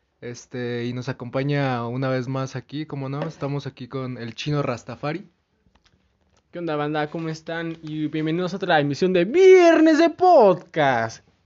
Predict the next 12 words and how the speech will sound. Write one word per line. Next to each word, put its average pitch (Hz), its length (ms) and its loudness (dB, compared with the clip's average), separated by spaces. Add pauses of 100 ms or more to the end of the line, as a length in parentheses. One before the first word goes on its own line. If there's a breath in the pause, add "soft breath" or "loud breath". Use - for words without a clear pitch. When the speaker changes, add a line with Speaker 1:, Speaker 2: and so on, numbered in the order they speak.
(140)
Speaker 2:
Y 139 100 -8
esto 160 180 -4
ya 151 300 2
se 156 100 -4
hizo - 140 -6
favorito, 131 680 -6
güey. 160 200 -6 (160)
Eh, 156 200 -14
qué 185 100 -6
buena 185 300 -2
frase, 147 460 -8
hermano. 127 560 -14